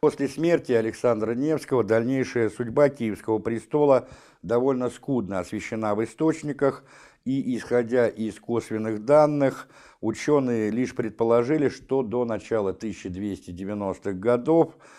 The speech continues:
киевскими князьями были преемники Александра Невского на Великокняжеском престоле, то есть два его младших брата, Ярослав Ярославич и Василий Ярославич, а также старший сын,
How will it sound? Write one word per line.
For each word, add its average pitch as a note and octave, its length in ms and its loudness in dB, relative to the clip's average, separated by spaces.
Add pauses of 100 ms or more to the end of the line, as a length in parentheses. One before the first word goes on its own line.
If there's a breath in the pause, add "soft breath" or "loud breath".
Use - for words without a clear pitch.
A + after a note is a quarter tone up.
(120)
киевскими A#2 640 -2
князьями B2+ 640 0
были C#3 400 2 (300 loud breath)
преемники B2 640 0
Александра G#2 640 -2
Невского B2+ 480 -2
на A2+ 240 0
Великокняжеском G2 960 -6
престоле, F#2 500 -8
то - 220 -6
есть D#2+ 160 -8
два G2+ 240 0
его F2+ 200 -2
младших F#2+ 460 -6
брата, D3 520 4 (360 loud breath)
Ярослав G#2 640 0
Ярославич F#2+ 800 -4
и G#2 80 -8
Василий C#3 500 -4
Ярославич, A#2+ 720 0 (460 loud breath)
а C3+ 160 4
также B2+ 460 0
старший G#2+ 560 0
сын, A#2 400 -4